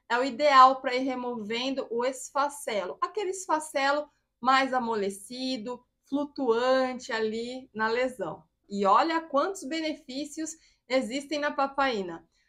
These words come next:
Ajuda a fazer o desbridamento, remoção de tecido morto, necrose, ajuda a chegar na cicatrização. E aí, como chega nessa cicatrização? Quando a gente já tem um tecido viável,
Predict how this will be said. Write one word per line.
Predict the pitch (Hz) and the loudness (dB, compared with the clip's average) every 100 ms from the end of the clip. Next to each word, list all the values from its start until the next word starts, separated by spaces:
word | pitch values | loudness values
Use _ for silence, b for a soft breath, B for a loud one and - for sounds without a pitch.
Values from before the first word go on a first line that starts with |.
| _ | _
Ajuda | - 240 226 254 311 320 | 6 6 6 -2 0 0
a | 311 | 0
fazer | 269 226 226 | 0 -2 0
o | 214 | 2
desbridamento, | 220 208 208 202 180 196 277 302 | 0 0 -2 0 0 0 -2 -2
remoção | 277 254 233 214 214 247 254 | -6 -8 -6 -8 -6 -4 -4
de | 220 | -6
tecido | - 214 208 - 202 185 | -8 -8 -8 -16 -14 -10
morto, | 190 233 285 302 302 - - | -2 2 2 2 -10 -14 -10
necrose, | 196 180 - 214 254 294 269 330 330 - b b b b 233 | -10 -10 -4 2 4 2 0 -2 -2 -8 b b b b 6
ajuda | 233 233 269 285 302 | 6 4 -4 2 2
a | |
chegar | 302 294 240 262 | 2 -2 2 0
na | 269 | 0
cicatrização. | 277 - 285 285 277 269 262 277 285 - 220 208 208 _ _ _ - | -4 -8 -6 -4 -4 -6 -4 -2 -4 -6 -6 -6 -8 _ _ _ -2
E | 453 | 2
aí, | 415 277 226 | 4 2 0
como | - 339 339 | -4 -4 -4
chega | 320 285 226 | -6 -4 -4
nessa | 214 208 | -4 -8
cicatrização? | 220 - 226 208 214 208 196 196 - 185 156 - _ _ | -10 -12 -8 -10 -8 -4 -4 -6 -10 -10 -12 -18 _ _
Quando | 339 453 480 | 0 0 0
a | 403 | 0
gente | 370 349 302 | 0 -2 0
já | 302 | 0
tem | 302 - 226 214 | 0 -4 -4 -4
um | 208 | -4
tecido | 233 226 - 294 302 | -6 -6 -8 -8 -6
viável, | 277 285 294 220 156 160 165 165 | -6 -2 2 4 2 0 -8 -12